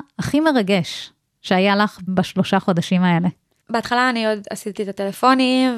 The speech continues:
Speaker 2: אני ומאיה, ודיברנו בקול שלנו, ואמרנו את המסרים שלנו, ולאט לאט זה גדל, גדל, גדל, ופתאום התרחקנו מהשטח, התרחקנו מהשיחות המרגשות, התרחקנו מהאנשים שאנחנו באמת עוזרים להם, והתעסקנו יותר בניהול, שזה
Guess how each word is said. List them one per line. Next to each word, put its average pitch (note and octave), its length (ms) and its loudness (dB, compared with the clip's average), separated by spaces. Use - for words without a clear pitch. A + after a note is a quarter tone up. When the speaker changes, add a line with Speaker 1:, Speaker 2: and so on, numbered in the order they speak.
Speaker 2:
אני G#3 180 -2
ומאיה, A3 360 2
ודיברנו F#3+ 440 -2
בקול F#3+ 240 -2
שלנו, A3 500 2
ואמרנו F#3+ 520 -4
את - 120 -10
המסרים A#3 520 0
שלנו, B3+ 440 0
ולאט G3+ 300 -2
לאט A3 120 -2
זה G#3 60 -2
גדל, G3 280 0
גדל, F#3+ 240 -2
גדל, G3 320 -4
ופתאום A#3+ 380 -4
התרחקנו B3+ 640 -2
מהשטח, G3 580 -6
התרחקנו G3+ 520 -4
מהשיחות F#3+ 640 -4
המרגשות, G3 520 0
התרחקנו G#3 480 -4
מהאנשים G3 640 -4
שאנחנו G3 260 0
באמת G3 220 0
עוזרים G#3+ 260 0
להם, D#4 340 4
והתעסקנו G#3 560 -4
יותר C#4 280 -2
בניהול, A#3+ 500 0
שזה F#3+ 340 -8